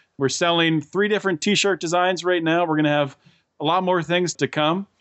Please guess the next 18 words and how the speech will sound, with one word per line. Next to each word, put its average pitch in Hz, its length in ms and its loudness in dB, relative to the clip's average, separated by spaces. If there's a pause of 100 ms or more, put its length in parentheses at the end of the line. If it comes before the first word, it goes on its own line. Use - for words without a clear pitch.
Um, 135 160 -4
there's 131 180 0
lots 151 240 0
of 151 60 -2
different, 156 400 -2
you 165 60 -6
know, 131 100 -2
ways 147 320 0
you 151 60 0
can 135 80 0
get 160 160 0
it. 156 60 -2
We 147 120 0
have 143 160 -2
a 135 160 -2
three-quarter 156 480 -2
length 151 240 0
shirt. 190 420 -2